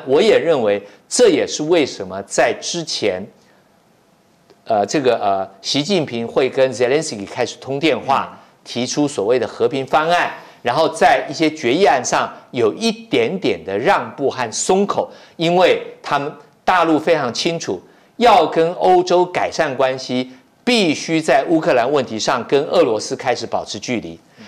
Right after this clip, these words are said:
Speaker 1: 而跟欧洲改善关系有助于大陆跟美国这个改善关系或者是对抗啊，就是说，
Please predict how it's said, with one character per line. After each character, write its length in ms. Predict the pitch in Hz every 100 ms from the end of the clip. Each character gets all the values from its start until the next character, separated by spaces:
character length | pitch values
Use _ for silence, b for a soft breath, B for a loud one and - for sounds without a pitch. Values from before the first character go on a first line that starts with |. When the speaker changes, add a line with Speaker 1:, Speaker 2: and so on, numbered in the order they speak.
| B
Speaker 1:
而 180 | - - -
跟 260 | 220 220
欧 280 | - 220 226
洲 240 | 226 208 214
改 240 | 214 101
善 240 | 92 175 139
关 240 | 151 147
系 360 | 143 147 151 B B
有 340 | 165 156 120
助 260 | 123 247 214
于 140 | 131
大 280 | 135 208 165
陆 220 | 151 147
跟 240 | 120 165 151
美 400 | 160 156 123 87
国 320 | - 92 98 - B B B _ _
这 140 | 143
个 100 | 117
改 200 | 104 117
善 220 | 104 147 120
关 180 | 123 120
系 140 | 135
或 160 | 123 110
者 100 | 87
是 120 | 104
对 180 | - 107
抗 260 | - 98 - _
啊， 160 | 107 92
就 120 | 151
是 60 | 139
说， 160 | 135